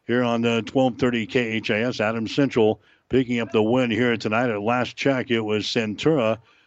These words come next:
uh, with a lead over Hastings Saint Cecilia. That score fourteen to nothing at halftime. Uh, a couple other scores that are in. Doniphan Trumbull had a lead over Wood River Shelton. The score was, uh, thirty to, uh, thirteen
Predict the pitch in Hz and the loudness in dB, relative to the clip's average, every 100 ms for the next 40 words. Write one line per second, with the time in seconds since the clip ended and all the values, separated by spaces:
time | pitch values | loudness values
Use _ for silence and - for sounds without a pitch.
0 | _ - 110 113 120 117 107 135 151 123 | _ -4 -2 0 0 0 2 2 2 2
1 | 113 101 139 - 117 107 - 127 113 104 | 2 2 0 0 -2 0 0 0 0 -2
2 | - 156 113 120 120 - 120 117 120 - | 0 2 2 0 0 2 4 2 -2 -20
3 | _ - 143 151 - 143 143 135 104 110 | _ 0 2 2 -2 0 2 2 0 0
4 | 135 123 120 113 - _ _ - 107 101 | 0 2 0 0 -6 _ _ -2 -2 0
5 | 120 147 - 113 90 98 123 _ _ _ | -2 -2 -2 -2 -2 -6 -10 _ _ _
6 | _ - 95 101 98 135 117 123 117 107 | _ -10 -6 -4 -2 -2 0 0 0 -2
7 | - 123 123 101 110 113 107 107 107 104 | 0 0 0 0 0 0 0 0 0 0
8 | 135 123 120 98 120 104 110 101 127 131 | 0 0 0 0 0 0 -2 0 0 2
9 | 113 107 113 107 117 127 117 110 113 110 | 2 0 0 0 0 0 2 2 2 2
10 | _ _ _ 107 123 131 123 117 107 - | _ _ _ 0 2 4 2 2 -2 -2
11 | - 143 110 117 113 95 - 123 120 117 | 0 0 0 -4 -2 -2 0 2 2 0
12 | _ _ _ 110 117 101 113 104 - 151 | _ _ _ -2 0 0 -2 -2 0 2
13 | 131 117 120 - 120 113 107 95 143 131 | 2 -2 -2 0 0 2 -2 0 0 0
14 | - - 175 127 113 | -2 -2 0 2 0